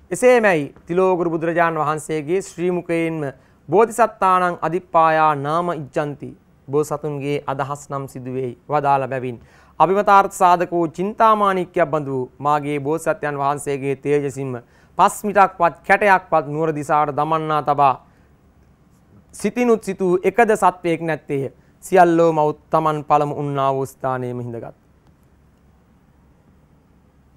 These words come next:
ඉතින් මොකද වෙන්නේ පුතේ? දැන් කේවට්ටයා දැන් ගිහිල්ලා ඉල්ලීම් කරන "නතර වෙන, නතර වෙන, මම වැන්දේ නෑ. මෙහෙම, මෙහෙම වැඳීමක් මගේ සින් අතින් සිද්ධ වුන්නේ නෑ" කියලා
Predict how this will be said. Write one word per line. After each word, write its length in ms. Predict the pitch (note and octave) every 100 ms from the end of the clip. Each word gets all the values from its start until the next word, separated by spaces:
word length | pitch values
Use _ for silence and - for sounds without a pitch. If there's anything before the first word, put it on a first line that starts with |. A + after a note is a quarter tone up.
| _ _ _ _ _ _ _ _ _ _ _ _ _ _ _ -
ඉතින් 240 | D#3+ A3+ - _ _ _ _ _ _ _ _ _ _ _ _ _
මොකද 180 | D3+ F#3+
වෙන්නේ 200 | F#3+ F#3+
පුතේ? 280 | F3+ G#3 C4 D4+ _ _
දැන් 160 | D#3 E3
කේවට්ටයා 500 | F#3+ G3+ G3+ - G3
දැන් 160 | F#3+
ගිහිල්ලා 340 | F#3 G3 G#3+ - _ _ _ _ _
ඉල්ලීම් 360 | F3+ G3 G3 F3+
කරන 200 | G3 G#3
"නතර 220 | F3 F#3+
වෙන, 120 | G3+
නතර 180 | F#3+ F#3+
වෙන, 100 | F#3+
මම 180 | F#3 F#3
වැන්දේ 300 | E3 F3+ F#3
නෑ. 180 | F#3 G#3
මෙහෙම, 320 | E3+ F3 F3 -
මෙහෙම 300 | E3 F3 E3
වැඳීමක් 440 | D#3 F3 F3 E3+
මගේ 280 | D#3+ D#3+ D#3+
සින් 120 | E3
අතින් 200 | D#3+ D#3+
සිද්ධ 220 | D3+ C#3
වුන්නේ 280 | E3 E3 E3
නෑ" 80 | D#3+
කියලා 240 | E3+ D#3